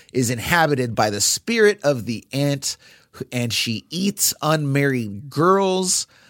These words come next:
I guess because she was widowed, and that's how she's exacting her revenge on the world.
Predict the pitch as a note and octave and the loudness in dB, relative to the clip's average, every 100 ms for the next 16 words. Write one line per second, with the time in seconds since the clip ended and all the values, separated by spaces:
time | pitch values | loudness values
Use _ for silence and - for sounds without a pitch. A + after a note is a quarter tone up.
0 | _ _ _ A#2 A#2 B2+ - C3 C3 B2 | _ _ _ 0 2 2 0 0 0 0
1 | - C3+ C3 A2+ A#2 C#3+ D#3+ F#3+ F#3+ C#3 | 0 2 2 0 0 2 4 2 0 -2
2 | B2+ B2 C3 - - C#3 B2+ B2+ C#3 B2+ | -2 0 -2 -2 -4 0 0 0 -2 -2
3 | A#2+ A#3 - D3 B2+ - C#3 B2+ C3 C3 | -2 -4 -2 0 0 -2 -4 0 0 2
4 | B2+ A#2 A#2+ C3+ D3 D3 C3+ C3 B2 A2+ | 2 0 -2 -4 -4 0 0 0 -6 -4
5 | E3 A#3 A#3+ A#3 B3+ | 4 6 6 2 -2